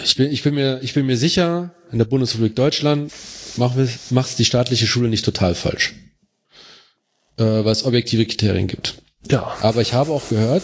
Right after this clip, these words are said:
Speaker 1: das objektive Kriterium Teilnahme an der pisa-Studie, da ist die Bundesrepublik besser geworden, aber auch nur, weil die, äh, Lerninhalte
Speaker 2: Daraufhin
Speaker 1: fokussiert
Speaker 2: angepasst
Speaker 1: auf die
Speaker 2: wurden.
Speaker 1: pisa.
Speaker 2: <laughs>
Speaker 1: Genau.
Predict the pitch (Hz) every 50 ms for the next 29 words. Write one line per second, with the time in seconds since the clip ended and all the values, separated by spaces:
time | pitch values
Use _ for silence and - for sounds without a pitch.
0 | - - 123 110 - 120 110 120 107 - - 123 113 117 110 - - 113 - -
1 | 123 123 123 135 127 123 - 123 120 123 123 123 117 110 104 101 92 - 156 165
2 | 143 123 110 - - 110 107 101 110 127 165 180 - - _ _ _ - - -
3 | - - - - - - - - - _ - - 113 117 113 - - - 113 113
4 | 120 120 107 107 104 110 113 107 - - 113 117 - 131 120 123 113 113 123 127
5 | 135 160 180 190 - - _ _ - - - - - - _ _ _ _ _ _
6 | _ _ _ _ _ _ _ _ _ _ - - 107 104 104 98 113 120 143 180
7 | 196 185 - - - - - - 107 104 - 117 117 123 151 165 175 175 - -
8 | - 110 113 117 120 120 117 - - - - _ - - - - - - - _
9 | - - - 110 110 107 104 101 98 98 - - - - 110 104 98 98 104 113
10 | 127 147 156 120 104 104 101 95 92 98 104 104 - 123 135 165 - - - -
11 | - - - - - - - - _ _ _ _ _ _ _ - - 143 135 135
12 | 131 - - 143 139 - 143 120 - 135 147 151 120 - - - 123 120 127 123
13 | 131 127 - 143 120 113 110 104 - - - - - - - - - - 226 254
14 | 247 226 226 220 214 208 202 -